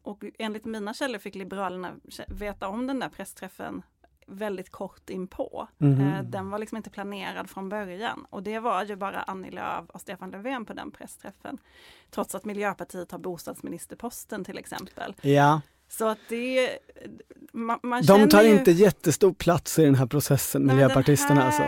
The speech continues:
Speaker 2: alltså.
Speaker 1: helgen har ju varit Annie Lööfs och Stefan Löfvens. Det är ju,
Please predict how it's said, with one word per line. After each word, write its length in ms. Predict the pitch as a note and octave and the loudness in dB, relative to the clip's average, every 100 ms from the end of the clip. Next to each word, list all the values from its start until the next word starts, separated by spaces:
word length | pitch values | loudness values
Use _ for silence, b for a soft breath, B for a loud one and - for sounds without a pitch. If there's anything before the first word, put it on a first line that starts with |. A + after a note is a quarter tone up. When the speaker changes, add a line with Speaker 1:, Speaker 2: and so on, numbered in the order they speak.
| C#4 | -2
Speaker 2:
alltså. 120 | C4+ C#4+ | -6 -6
Speaker 1:
helgen 420 | D#4 C#4+ C4+ B3 | -6 -6 -6 -6
har 120 | A#3+ A#3 | -8 -8
ju 60 | |
varit 680 | G#3 B3 A#3+ A3 A#3 A#3+ - | -8 -6 -6 -8 -12 -16 -16
Annie 340 | - G#3+ G3+ F#3+ | -12 -10 -10 -10
Lööfs 440 | F#3+ F#3 F#3 - | -10 -10 -10 -14
och 120 | - | -16
Stefan 420 | - F#3+ F#3 F#3 | -14 -14 -12 -12
Löfvens. 540 | G3 G#3 B3+ - G3+ - | -10 -6 -6 -8 -12 -12
Det 80 | A#3 | -10
är 100 | A3+ A3 | -6 -6
ju, 80 | G#3+ | -8